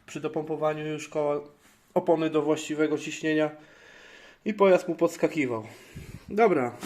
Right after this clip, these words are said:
wymieniłem mu tą oponę, również na chińską, z zaleceniem oczywiście, żeby sobie sprawdzał te ciśnienie, dopompowywał raz w tygodniu, podjechał na stację, przecież to nie jest jakiś problem.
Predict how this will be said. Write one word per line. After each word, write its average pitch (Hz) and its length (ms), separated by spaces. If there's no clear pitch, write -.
wymieniłem 175 720
mu 127 120
tą 127 220
oponę, 180 540
również 139 420
na 135 80
chińską, 180 500
z 139 80
zaleceniem 156 760
oczywiście, 147 480
żeby 135 200
sobie 160 420
sprawdzał 196 460
te 196 100
ciśnienie, 180 480
dopompowywał 165 720
raz 156 140
w - 60
tygodniu, 156 360
podjechał 139 360
na 131 80
stację, 151 360
przecież 123 300
to 135 100
nie 143 120
jest 143 160
jakiś 135 240
problem. 135 400